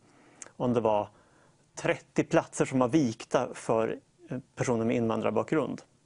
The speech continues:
De blev ju stämda, eh, av ett antal personer som då inte kom in på utbildningen för att de hade bättre betyg, <laughs> men, eh,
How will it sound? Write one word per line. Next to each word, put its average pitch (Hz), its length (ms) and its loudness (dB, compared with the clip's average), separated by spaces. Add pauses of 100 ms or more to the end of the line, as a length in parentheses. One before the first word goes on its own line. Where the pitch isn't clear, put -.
(260)
De 135 120 -2
blev 151 140 2
ju 151 60 4
stämda, 143 720 0 (120)
eh, 117 460 -4 (120)
av 131 240 2 (380)
ett 151 140 -4
antal 131 200 0
personer 120 340 0
som 127 140 2
då 127 140 2
inte 139 260 2
kom 151 240 0
in 214 220 4
på 156 120 4
utbildningen 113 460 -2
för - 100 0
att - 80 0
de 156 140 2
hade 143 220 0
bättre 143 400 0
betyg, 139 460 0 (600)
<laughs> - 540 -6
men, 139 300 0 (680)
eh, - 80 -6